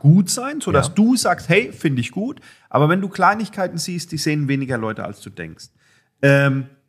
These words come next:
Speaker 1: das nächste ist wirklich, hol dir, finde, such Werbepartner. Und bitte nicht irgendwelche wildfremden Firmen anschreiben mit, „Schick mir mal was umsonst rüber“,
Speaker 2: Wolfgang.
Speaker 1: sondern kauf was, <laughs> kauf was. Wenn du's gut findest, mach ein Video darüber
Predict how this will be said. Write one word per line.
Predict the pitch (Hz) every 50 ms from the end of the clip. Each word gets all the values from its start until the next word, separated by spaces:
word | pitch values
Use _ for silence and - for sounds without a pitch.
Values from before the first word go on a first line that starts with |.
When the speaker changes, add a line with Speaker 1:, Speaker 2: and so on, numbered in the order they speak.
| _ _ _ _ _ _ _
Speaker 1:
das | - 104 -
nächste | 113 117 117 - - - 151
ist | 147 143 -
wirklich, | 127 131 - - 139 139 - _ -
hol | 123 127 135 139 135
dir, | 139 151 143 147 147 147 _ _ _ _
finde, | _ _ - 151 147 147 151 147 143 151 147 151 - - _ _ _
such | - - - - 135 123 123 - - - _ _ _ _ _ _
Werbepartner. | 90 87 95 92 90 82 90 - - 92 82 82 _ - 87 85 - - - _ _ _ -
Und | 131 123 120 120 _ _ _ -
bitte | 160 160 147 160 156
nicht | 143 135 135 139 139 - - 131
irgendwelche | 120 123 120 120 117 - 127 113
wildfremden | 135 139 135 - - - 127 120 - - 120
Firmen | - 135 123 120 123 117
anschreiben | - - 117 117 113 - - 120 117 113 117 117
mit, | 117 - -
„Schick | - 214 208 214
mir | 214 202
mal | 202 196 196 196
was | 190 190 180 196
umsonst | 190 170 143 190 196 185 165 - - 143
rüber“, | 156 160 147 170 175 170 170 - - - -
Speaker 2:
Wolfgang. | - - - -
Speaker 1:
sondern | 147 151 156 165 160 151 - - - - _ _ _ _ - 151 127 - -
kauf | - - 180 190 240 196 175 - 202 226
was, | 240 - - - - - - - - - - - 190 - -
<laughs> | - - 196 -
kauf | - - 180 170 196 247 277 190 - - 269
was. | 262 247 277 294 294 - - - - - - - - _
Wenn | - 147 156 147
du's | 147 143 - -
gut | - 220 247 262 262
findest, | - 262 226 220 220 220 -
mach | 185 175 160
ein | 156 143 147
Video | 214 208 233 220
darüber | 196 196 180 165 165 175 175 156 165 165 160